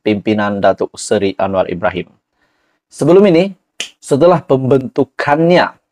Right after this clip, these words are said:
kerajaan P H B N bersama dengan D A P,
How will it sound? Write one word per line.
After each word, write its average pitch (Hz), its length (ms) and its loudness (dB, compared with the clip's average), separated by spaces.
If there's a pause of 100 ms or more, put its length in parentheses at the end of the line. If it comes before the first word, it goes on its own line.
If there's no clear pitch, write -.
(540)
kerajaan 113 800 0
P - 80 -
H 113 400 -2
B 117 80 -2
N 101 320 0 (480)
bersama 120 720 2
dengan 104 320 -2
D 101 160 -2
A 151 160 2
P, 120 440 0